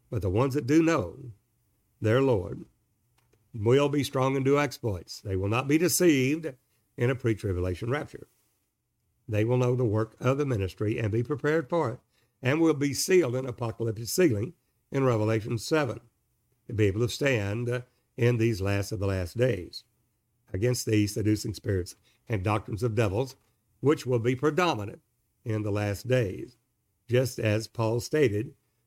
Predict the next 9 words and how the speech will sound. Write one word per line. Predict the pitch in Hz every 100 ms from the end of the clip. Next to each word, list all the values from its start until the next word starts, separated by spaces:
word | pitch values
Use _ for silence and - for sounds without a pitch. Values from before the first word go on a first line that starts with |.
| _ -
to | 110 104 -
Timothy | - 117 101 82 110 180 180
in | 110 127
First | - 107 98 -
P-, | 98 - _ _ -
Timothy | 110 107 139 131 - 98 -
four, | - 107 110
verse | 104 127 117
one. | 123 156 101